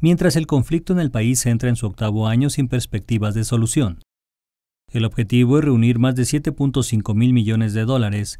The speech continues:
para ayudar a los trece millones de sirios que dependen de ayuda humanitaria en el país, así como a los más de cinco millones de personas que se han refugiado en otros países.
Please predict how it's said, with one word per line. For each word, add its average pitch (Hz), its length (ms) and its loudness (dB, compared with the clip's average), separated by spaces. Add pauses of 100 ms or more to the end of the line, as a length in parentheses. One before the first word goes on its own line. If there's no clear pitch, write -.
para 131 180 2
ayudar 123 400 2
a 170 60 0
los 143 160 -2
trece 151 280 -2
millones 113 420 2
de 107 100 0
sirios 135 440 0
que 135 140 -2
dependen 120 480 2
de 110 80 -2
ayuda 110 300 -2
humanitaria 107 580 -2
en 107 80 0
el 110 100 0
país, 127 440 -2 (100)
así 123 260 -2
como 123 220 2
a - 20 0
los 101 140 -4
más 131 220 2
de 143 80 0
cinco 139 280 0
millones 110 400 2
de 120 80 0
personas 127 520 0
que 143 100 -4
se 143 140 0
han 156 60 -2
refugiado 113 580 -2
en 107 100 2
otros 104 260 -4
países. - 580 -4